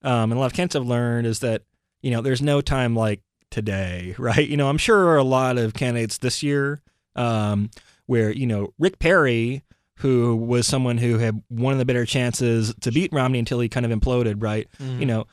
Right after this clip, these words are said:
Speaker 1: he was not in the top ten. Rick Santorum, who kind of ostensibly finished in second place, was not in the top ten. So there has to be a lot of these candidates now who are kicking themselves and saying,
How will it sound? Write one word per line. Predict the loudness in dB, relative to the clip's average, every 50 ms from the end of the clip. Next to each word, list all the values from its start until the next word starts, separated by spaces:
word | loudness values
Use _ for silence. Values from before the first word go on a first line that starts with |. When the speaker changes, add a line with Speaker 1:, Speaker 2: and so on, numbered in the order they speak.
| _ _ _
Speaker 1:
he | 0 2 4
was | 4 2 2
not | 0 0 -2 -2
in | -4 -6
the | -4
top | -2 -2 -4 -4 -6 -6
ten. | -4 -4 -2 -2 -2 0
Rick | 0 0 0
Santorum, | 0 -2 -2 -2 -2 0 0 2 2 2 2 2 2 2
who | 0 0
kind | 0 0 0 0 0
of | -2 -2
ostensibly | -2 -2 -2 -2 -4 -2 -4 -4 -2
finished | -2 -2 -2 -2 -4 -6 -6
in | -6
second | -6 -4 -4 -6 -6 -4
place, | -2 -2 -2 0 -2 -4 -4 -8 -12 _ _ _ _ _ _ _ -4
was | 0 2
not | 2 2 2 0
in | -2 -4
the | -2
top | 0 0 -2 -2 -2
ten. | -2 -2 -2 -2 -4
So | -2 -2
there | 2
has | 2 2 2
to | 2
be | 2
a |
lot | 2
of | 2 2
these | 2 0
candidates | 0 0 0 0 -2 -2 -2 -2
now | -2 0 0 0 0 0
who | 0
are | -2
kicking | -4 -6 -10 -6
themselves | -6 -4 -2 -2 -2 -2 -2 -4
and | -4
saying, | -2 0 0 0 -2 -4